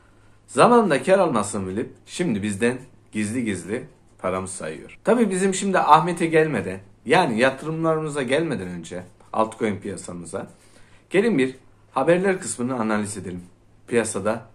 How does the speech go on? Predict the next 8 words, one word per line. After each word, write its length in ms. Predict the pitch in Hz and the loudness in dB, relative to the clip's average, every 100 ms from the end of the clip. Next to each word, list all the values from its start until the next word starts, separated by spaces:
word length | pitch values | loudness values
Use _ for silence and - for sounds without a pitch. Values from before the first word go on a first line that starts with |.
| _ - | _ -12
neler 340 | 90 98 110 104 - - | -4 -2 -2 -4 -18 -18
oluyor? 320 | 92 87 80 78 - _ - _ _ _ _ _ _ _ - - - _ - | -14 -12 -12 -16 -20 _ -20 _ _ _ _ _ _ _ -20 -20 -20 _ 4
Bitcoin 520 | 185 190 247 147 180 - - | 4 6 6 6 4 -8 4
yedi 180 | 151 190 | 8 10
haftadır 440 | 202 202 120 123 - | 10 8 4 2 2
kaşık 340 | - 107 - - | 2 2 2 4
da 120 | 95 | 4
verdiğini 500 | 87 80 82 95 | 2 -2 -2 -2